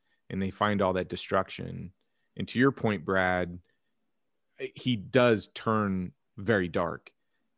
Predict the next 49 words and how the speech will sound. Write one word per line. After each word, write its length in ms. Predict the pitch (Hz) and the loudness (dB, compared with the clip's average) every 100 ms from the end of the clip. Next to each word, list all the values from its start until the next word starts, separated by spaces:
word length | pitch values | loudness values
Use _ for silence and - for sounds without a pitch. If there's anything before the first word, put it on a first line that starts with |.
| - | -8
And 260 | 104 101 | -4 -2
you 140 | 95 101 | -2 -2
get 220 | 113 110 | 0 2
that 180 | 107 98 | 0 0
performance 600 | 101 - 104 98 95 - | -4 -2 -2 0 -2 -2
where 120 | 95 | -2
there's 180 | 92 90 | -2 -4
some 180 | 92 87 | -6 -2
rage 460 | 98 98 95 87 | 2 2 0 -4
and 100 | 92 | -6
revenge 540 | 90 85 92 92 92 - | -6 -4 -4 -2 -4 -2
set 160 | 98 | -2
on 140 | 92 90 | 0 -2
his 120 | 85 | -2
eyes. 380 | 87 87 87 80 | 0 0 -2 -4
And 100 | 85 | -8
he 280 | 90 101 | -4 -4
is 200 | 101 101 | -4 -6
just 160 | 80 95 | -6 -6
telling 240 | - 95 | -4 -2
everybody, 560 | 92 90 90 87 90 85 _ _ _ _ | 0 0 0 -2 -2 -6 _ _ _ _
"You're 140 | 98 110 | -2 0
either 180 | 110 95 | 2 2
doing 300 | 107 110 107 | 2 2 2
this 300 | 107 107 - | 0 -2 -4
or 60 | |
you 140 | 95 92 | -6 -4
can 100 | 90 | -6
just 180 | 85 | -6
leave 200 | 95 101 | -4 -2
right 200 | 98 95 | 0 0
now. 440 | 92 92 92 95 90 _ _ | 0 -2 0 -2 -6 _ _
And 100 | - | -12
if 60 | 85 | -8
you 80 | 87 | -2
get 100 | 104 | 0
in 60 | |
my 100 | 92 | 2
way, 160 | 92 95 | 0 0
I'm 80 | 92 | 0
gonna 140 | 87 | -4
shoot 300 | 78 - 98 | -8 -6 -6
you." 340 | 95 95 92 95 _ _ _ _ - | -4 -4 -4 -8 _ _ _ _ -16
So 280 | - 113 - | 0 0 2
I 160 | 117 | 4
don't 240 | 127 123 101 | 4 2 -4
think 320 | 120 110 104 | -4 -4 -4
he's 320 | - 98 82 | -6 -6 -4
meant 520 | 95 95 98 98 - | -4 -2 -4 -6 -18